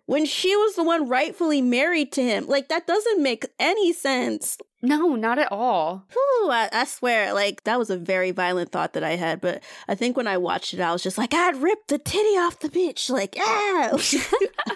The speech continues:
Speaker 1: I,
Speaker 2: Oh my
Speaker 1: I
Speaker 2: God.
Speaker 1: wouldn't really do that, guys. I just, like, <laughs> it's just, I don't know, I, like, saw red, like, ugh.
Speaker 2: <laughs>
Speaker 1: But yeah,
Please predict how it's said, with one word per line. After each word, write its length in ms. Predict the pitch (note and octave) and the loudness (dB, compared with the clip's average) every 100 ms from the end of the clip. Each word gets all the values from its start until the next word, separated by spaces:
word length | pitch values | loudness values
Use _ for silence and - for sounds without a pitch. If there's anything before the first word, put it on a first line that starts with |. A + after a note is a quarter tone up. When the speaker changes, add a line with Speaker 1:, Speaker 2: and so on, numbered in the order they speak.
| - - - - - | -8 -8 -6 -6 -2
Speaker 1:
I, 120 | - | 2
Speaker 2:
Oh 180 | D#4+ C#4+ | 2 4
my 100 | C#4 | 2
Speaker 1:
I 40 | |
Speaker 2:
God. 360 | A3+ A#3+ A#3 - | 2 4 4 4
Speaker 1:
wouldn't 220 | C#4+ G3+ | 2 0
really 260 | G3+ F#3 F3 | 0 0 0
do 180 | E3+ E3 | -2 -2
that, 240 | D3+ - | -4 -4
guys. 340 | D3+ D#3 E3+ - | -4 -4 -4 -2
I 120 | G#3 | -2
just, 440 | G#3 A3 A3 - A#3 | 0 -2 -2 -4 -2
like, 240 | G#3+ - | -2 0
<laughs> 800 | - C#5 - - - - G4 - | -2 -2 -4 -8 -8 -4 -4 0
it's 200 | F#4 - | -2 0
just, 320 | G4 F#4+ - - _ | -4 -4 -8 -20 _
I 280 | - A5 B4+ | -4 -2 0
don't 240 | F#4 E4+ D#4 | 2 2 2
know, 100 | A#4+ | 2
I, 100 | F#4+ | 2
like, 220 | B3+ C4+ | 2 0
saw 440 | - - D4+ B3 A3+ | -2 0 2 2 2
red, 420 | A3 G#3+ G3 G#3 | 0 0 0 -2
like, 480 | - - G3+ C3 - _ | -2 -2 0 -4 -8 _
ugh. 400 | C4 C4 A#3+ G3 - | -2 2 0 -2 -2
Speaker 2:
<laughs> 380 | C4 B3 C4+ A#3+ - | 0 2 0 -2 -4
Speaker 1:
But 180 | G3 E3+ | -2 0
yeah, 300 | F3+ - | 0 -2